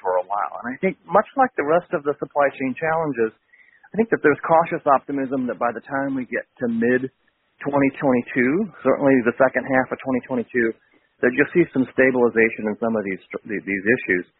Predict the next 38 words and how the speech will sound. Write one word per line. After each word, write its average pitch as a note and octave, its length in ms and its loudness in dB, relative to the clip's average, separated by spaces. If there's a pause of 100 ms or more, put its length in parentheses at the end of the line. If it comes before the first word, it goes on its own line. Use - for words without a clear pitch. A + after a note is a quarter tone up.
(440)
But - 160 4
I've C4+ 160 2
heard, D3 240 2
and C3 80 2
I D3 80 2
know D3+ 80 0
you've E3 240 -6
heard B2+ 240 0
as B2+ 80 -18
well, D3+ 320 0
that, G2 160 -6
that, A2 160 -8
that C3 80 -6
it's E3 240 -10
gonna C4 160 -4
take F3 160 -2
a D3+ 80 -2
year E3+ 320 -2
or - 80 -20
so, G#2 80 4 (320)
uh, - 160 -10
maybe D#3+ 480 -8
even D3 160 2
two, G#3 320 2
for B2 80 6
us B2 160 4
to - 100 -14
<laughs> - 60 -6
fully D#3+ 320 2
get B2 160 4
through C#3+ 240 0 (480)
this A#2+ 160 2
supply G#2+ 320 2
chain G#2 400 -4
issue G#2 320 -4
as F#2 80 0
it F2 160 -6
relates F#2 160 2